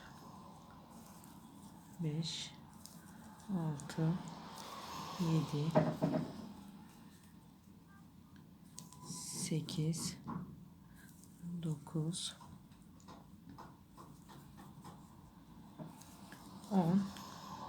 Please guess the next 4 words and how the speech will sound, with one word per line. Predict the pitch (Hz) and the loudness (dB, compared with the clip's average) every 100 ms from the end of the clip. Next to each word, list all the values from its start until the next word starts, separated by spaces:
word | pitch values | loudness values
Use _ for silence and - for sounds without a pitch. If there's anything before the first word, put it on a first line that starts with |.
| - - - - - - | -8 -8 -8 -8 -8 4
on | 190 175 160 151 | 6 8 8 8
bir, | 180 202 - - - - - - - - - - - - - | 6 4 -2 -6 -8 -6 -6 -6 -6 -6 -6 -8 -8 -8 0
on | 170 165 | 6 6
iki, | 143 - - 185 196 | 6 2 6 8 8